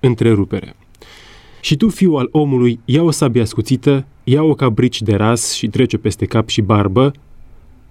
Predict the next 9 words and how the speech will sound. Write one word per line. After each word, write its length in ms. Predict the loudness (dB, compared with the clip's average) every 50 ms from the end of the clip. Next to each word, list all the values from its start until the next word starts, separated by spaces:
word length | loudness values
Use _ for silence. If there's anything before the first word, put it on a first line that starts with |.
| -10
ia 220 | -4 -2 0 0 0
apoi 480 | 0 0 0 0 2 2 0 -2 -4 -4 -2
o 100 | -2 0
balanță 500 | 2 2 0 2 2 2 2 0 0 -4
de 100 | -4 -2
cântărit 500 | -2 -2 0 0 2 2 2 2 2 -2
și 300 | -8 -8 -4 -2 -2 0
împarte 640 | 0 -2 -2 0 0 2 2 2 0 0 0 0 -2 -4 -10 _ _ _ _ -2
părul.” 380 | 0 0 0 0 -2 -4 -8